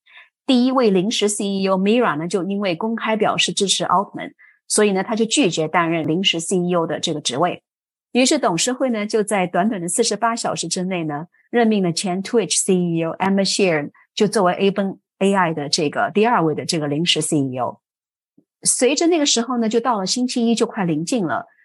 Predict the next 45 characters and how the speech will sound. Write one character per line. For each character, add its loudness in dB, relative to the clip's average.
微 4
软 2
呢， 0
就 2
为 4
了 0
控 -2
制 0
这 0
个 -2
股 -8
票 -4
的 -2
价 -2
格， -4
啊 2
，C 2
E 2
O -2
Satya 2
Nadella 0
就 2
迅 2
速 -2
的 0
做 -4
出 -6
了 -2
这 -2
个 -2
决 -6
定， -4
宣 2
布 2
呢， 2
Altman 0
跟 0
这 0
个 0
Brockman -2
将 0
进 0
入 0
微 4
软， -2